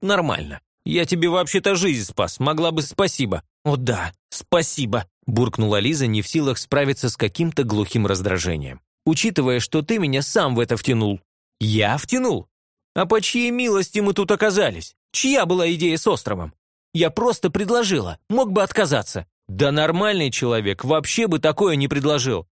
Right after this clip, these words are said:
Значит, я ненормальная». Руслан не мог понять, что с ней случилось, как с цепи сорвалась.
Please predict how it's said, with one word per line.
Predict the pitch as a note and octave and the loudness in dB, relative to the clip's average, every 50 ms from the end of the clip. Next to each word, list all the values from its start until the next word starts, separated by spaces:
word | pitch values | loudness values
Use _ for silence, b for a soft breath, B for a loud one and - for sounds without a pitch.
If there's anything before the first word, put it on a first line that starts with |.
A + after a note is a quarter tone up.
| _ _ - | _ _ -6
Значит, | B2+ C3 G3 B3+ C#4 B3 F#3 - C3 G#2+ - - - | -4 -2 0 0 2 0 0 -2 -4 -6 -6 -6 -6
я | D#3+ E3+ A3+ C#4 A3 | -2 0 2 2 2
ненормальная». | F#3+ G3 G#3 A#3+ B3+ B3 A#3 G#3 E3 B2+ A#2 G#2+ F2+ E2+ D#2+ - _ _ _ _ _ _ _ _ _ _ - | 2 2 2 2 2 2 2 2 0 0 -2 -4 -6 -8 -10 -12 _ _ _ _ _ _ _ _ _ _ 0
Руслан | C#3 C3+ C#3+ C3+ - D#3 C#3+ C3+ | 2 2 2 2 2 2 2 4
не | B2+ A#2+ | 4 2
мог | A#2+ A#2 A2 - | 2 2 0 2
понять, | - A#2+ A#2+ A2+ G2 E2 - | 2 2 2 2 0 -2 -2
что | - - - C#3 C#3+ | -4 -4 0 0 0
с | D#3 - | 0 0
ней | - F3 D#3+ | -2 -2 -2
случилось, | C#3+ - F3 E3 - - B2+ G#2+ E2+ - - - _ _ _ _ - | 0 -2 -2 -2 0 -2 -2 -4 -4 -6 -8 -12 _ _ _ _ -4
как | - D3+ - - | -2 -2 -2 -4
с | - | -6
цепи | - - - - G#3 A3 A3+ A#3 | -8 -6 -4 -2 -2 0 0 -2
сорвалась. | E3 - C#3+ A#2+ A2+ G2 G2 G#2+ G2 - - - | -2 0 0 0 0 0 -2 -4 -6 -8 -12 -14